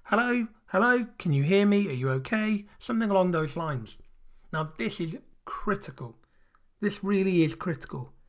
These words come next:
If you think that that it person or that casualty has a possible spinal or head injury,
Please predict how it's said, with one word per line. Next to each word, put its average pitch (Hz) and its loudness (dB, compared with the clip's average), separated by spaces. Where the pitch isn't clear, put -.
If - -2
you 359 2
think 180 -6
that 151 -8
that 156 -4
it 208 -10
person 165 -2
or 135 -2
that 143 -2
casualty 151 -4
has 180 0
a 175 4
possible 165 -6
spinal 175 -4
or 175 -2
head - -6
injury, 131 -6